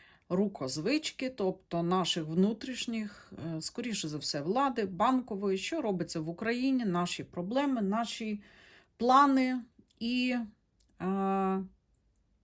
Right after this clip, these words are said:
як виглядає наше майбутнє. Дивіться, е, ну, як зазвичай, ми дивимося, е, нашу владу. Що ми бачимо? Перша карта, вона сама вискакує, це вже,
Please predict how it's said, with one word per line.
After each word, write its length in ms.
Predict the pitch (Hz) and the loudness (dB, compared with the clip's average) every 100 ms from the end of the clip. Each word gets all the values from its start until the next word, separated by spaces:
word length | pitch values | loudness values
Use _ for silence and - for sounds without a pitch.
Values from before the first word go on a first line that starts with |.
| - | -10
як 280 | 180 208 208 | -4 -4 -4
виглядає 480 | 208 196 185 185 | -4 -2 0 0
наше 320 | 185 156 - 165 | 0 -2 -4 -6
майбутнє. 580 | 156 151 139 123 - - _ - - - - | -6 -6 -8 -10 -12 -18 _ -16 -16 -16 -6
Дивіться, 480 | 226 247 - - - - - 170 | -2 -2 -2 -4 -6 -14 -12 -4
е, 500 | 170 165 165 165 156 196 | -2 0 0 0 -4 -6
ну, 160 | 247 359 | -2 0
як 160 | 269 | 2
зазвичай, 640 | 214 214 190 202 196 277 370 - | 2 2 2 0 0 -2 -4 -6
ми 180 | 220 220 | -2 0
дивимося, 800 | 220 214 240 269 285 311 330 330 - _ - - | 0 0 0 0 0 0 -2 -4 -10 _ -12 -6
е, 40 | 196 190 190 190 185 - | -2 2 2 2 0 0
нашу 800 | 208 202 208 - - 269 262 269 262 _ _ _ _ _ _ _ _ _ - - | 2 2 0 -4 -4 -2 0 -2 -6 _ _ _ _ _ _ _ _ _ -16 -6
владу. 460 | 160 156 131 113 - _ - - - - - _ | 0 2 2 -2 -10 _ -20 -18 -18 -20 -20 _
Що 260 | - 349 415 | 2 4 6
ми 80 | |
бачимо? 500 | 302 202 156 - 151 | 8 8 6 0 -4
Перша 340 | 147 269 269 262 | 0 0 2 -2
карта, 300 | 277 294 269 | 0 0 0
вона 200 | 233 226 | 2 2
сама 280 | - 247 277 | 2 4 2
вискакує, 720 | 233 - 311 339 320 302 294 | 2 2 2 2 0 -2 -2
це 240 | - 269 | 0 0
вже, 380 | 220 208 247 233 | 0 2 2 2